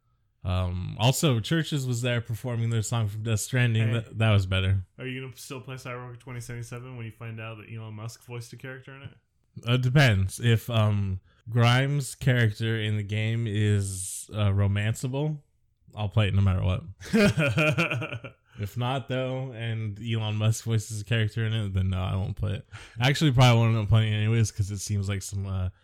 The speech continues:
Speaker 1: corporate bullshit that totally missed the whole point of Cyberpunk.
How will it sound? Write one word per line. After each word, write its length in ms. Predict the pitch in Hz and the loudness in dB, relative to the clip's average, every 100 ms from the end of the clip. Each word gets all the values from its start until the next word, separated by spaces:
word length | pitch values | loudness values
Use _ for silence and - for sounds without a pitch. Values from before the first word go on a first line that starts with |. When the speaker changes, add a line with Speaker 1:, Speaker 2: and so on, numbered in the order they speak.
| _ _ _ _ | _ _ _ _
Speaker 1:
corporate 420 | - 123 123 113 | 0 0 0 -2
bullshit 480 | 113 120 - 127 117 | 0 0 -2 -6 -4
that 180 | 113 107 | -4 -2
totally 300 | 117 110 104 | -2 0 -2
missed 260 | 107 - | -2 -4
the 80 | 110 | -4
whole 140 | 104 98 | -4 -2
point 280 | 107 113 | -4 -4
of 60 | 113 | -4
Cyberpunk. 680 | - 123 120 127 127 113 | -4 -2 -2 0 0 -2